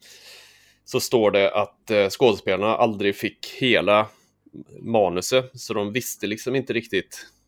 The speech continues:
vad som skulle hända. De visste inte vad som skulle hända med deras karaktärer och så. Så det står att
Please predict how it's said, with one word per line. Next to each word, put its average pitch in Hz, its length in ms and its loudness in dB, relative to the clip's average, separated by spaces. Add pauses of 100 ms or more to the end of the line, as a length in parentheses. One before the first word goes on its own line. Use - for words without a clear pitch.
(160)
vad - 120 -4
som 98 120 -6
skulle 98 240 -6
hända. 113 420 0
De 117 140 -2
visste 113 260 -4
inte 101 180 -6
vad 90 120 -4
som 104 100 -6
skulle 98 200 -6
hända 104 160 0
med 87 120 -4
deras 92 220 -2
karaktärer 101 600 0
och 120 80 -6
så. 98 260 -6
Så 85 280 -6
det 87 120 -8
står 87 280 -4
att 82 140 -6